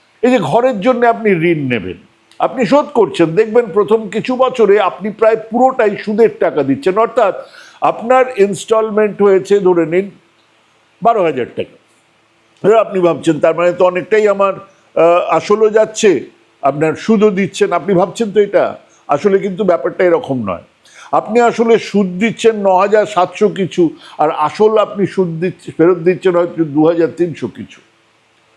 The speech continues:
এটাই ব্যাংকের নিয়ম, এইভাবেই তারা আগে সুদটা নেবে, তারপরে আসল কাটবে। কেন? যদি কো-, এই অবস্থায় ধরুন আপনার, আহ, এ-, এই লোনটা হচ্ছে গিয়ে পনেরো বছর কি কুড়ি বছরের, আপনি দশ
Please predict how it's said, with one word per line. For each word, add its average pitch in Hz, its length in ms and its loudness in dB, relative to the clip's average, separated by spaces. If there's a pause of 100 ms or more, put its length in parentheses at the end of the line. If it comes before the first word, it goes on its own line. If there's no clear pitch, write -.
(460)
এটাই 247 300 2
ব্যাংকের 196 460 0
নিয়ম, 175 400 0
এইভাবেই 196 500 2
তারা 185 340 0
আগে 165 300 0
সুদটা 190 420 0
নেবে, 196 240 2
তারপরে 170 580 0
আসল 143 400 -2
কাটবে। 98 360 -2 (600)
কেন? 170 260 -2 (1800)
যদি 220 460 2 (160)
কো-, 233 180 0
এই 233 220 0
অবস্থায় 202 560 0
ধরুন 247 300 0
আপনার, 220 440 0
আহ, 170 800 -14
এ-, 190 140 2
এই 180 100 4
লোনটা 202 400 0
হচ্ছে 208 240 -4
গিয়ে 202 120 0
পনেরো 196 340 0
বছর 190 260 2
কি 180 120 -12
কুড়ি 214 240 -2
বছরের, 123 420 -2 (480)
আপনি 185 240 0
দশ 190 260 0